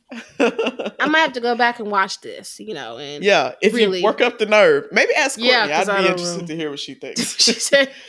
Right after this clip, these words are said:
Speaker 2: "I'll
Speaker 1: Um,
Speaker 2: ask her."
Speaker 1: yeah.
Speaker 2: Yeah.
Speaker 1: So, um,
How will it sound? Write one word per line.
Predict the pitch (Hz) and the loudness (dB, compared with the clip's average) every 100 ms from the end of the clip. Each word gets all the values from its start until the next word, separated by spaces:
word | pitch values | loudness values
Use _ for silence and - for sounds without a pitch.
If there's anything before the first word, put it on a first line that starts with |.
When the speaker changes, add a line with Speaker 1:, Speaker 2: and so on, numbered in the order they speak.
| - - - _ - - | -20 -20 -20 _ -8 0
Speaker 2:
"I'll | 170 | 4
Speaker 1:
Um, | 156 147 | 4 2
Speaker 2:
ask | 156 | -4
her." | 175 | -6
Speaker 1:
yeah. | 208 160 101 | 0 0 -2
Speaker 2:
Yeah. | 110 113 - _ _ _ _ | -10 -14 -18 _ _ _ _
Speaker 1:
So, | - 247 214 202 - _ _ _ _ - | -6 0 2 0 -6 _ _ _ _ -6
um, | 190 202 196 185 180 180 | -2 -2 0 0 -2 -8